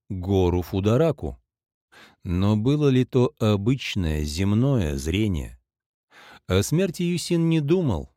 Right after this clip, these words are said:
Казалось, такая мысль даже в голову ему не приходила. Впрочем, не думал он и о жизни. Глаза его, горевшие нездешним светом, должно быть,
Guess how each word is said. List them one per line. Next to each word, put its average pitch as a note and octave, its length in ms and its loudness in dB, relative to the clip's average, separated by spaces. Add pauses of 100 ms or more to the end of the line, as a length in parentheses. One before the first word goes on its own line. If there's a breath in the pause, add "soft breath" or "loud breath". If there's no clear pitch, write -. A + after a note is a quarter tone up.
(160)
Казалось, C3 440 2
такая C3 320 2
мысль C3+ 360 0
даже C3 300 2
в G#2+ 160 0
голову A#2 520 2
ему F2+ 200 2
не E2+ 140 0
приходила. A#2 680 0 (480 soft breath)
Впрочем, C#3 480 -2
не C3+ 120 2
думал B2 280 2
он A#2+ 240 2 (400)
и D#2+ 100 2
о F2 140 2
жизни. F2+ 460 -6 (460 loud breath)
Глаза A#2 440 2
его, E3 220 2
горевшие D#3 500 2
нездешним C#3+ 640 2
светом, D3+ 460 0
должно C3 340 2
быть, C#3+ 260 0